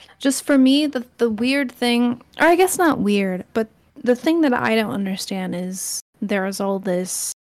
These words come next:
um, I suppose, imagery. See, when I listen to Frank, I don't get the imagery. When I, I listen,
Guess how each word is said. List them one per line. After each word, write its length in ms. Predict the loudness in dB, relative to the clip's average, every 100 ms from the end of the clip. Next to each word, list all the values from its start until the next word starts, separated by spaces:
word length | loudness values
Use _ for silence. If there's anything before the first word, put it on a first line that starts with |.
| _ _ _ _ -12
um, 640 | -10 -8 -8 -10 -12 -14 -18 _ _ _
I 80 | -2
suppose, 560 | 0 -2 2 4 4 2
imagery. 640 | 0 0 -2 -2 0 -2
See, 160 | 0 2
when 160 | 4
I 80 | 4
listen 300 | 4 4 4
to 80 | 2
Frank, 400 | 2 0 0 -2
I 140 | -2 2
don't 320 | 2 2 -2 _ _ _ _ -10 -2
get 300 | -2 -2 -4
the 100 | -8
imagery. 520 | -8 -8 -10 -10 -8
When 140 | -8
I, 160 | -8 -8 -8
I 100 | -8
listen, 640 | -4 -4 -4 -4 -4 -6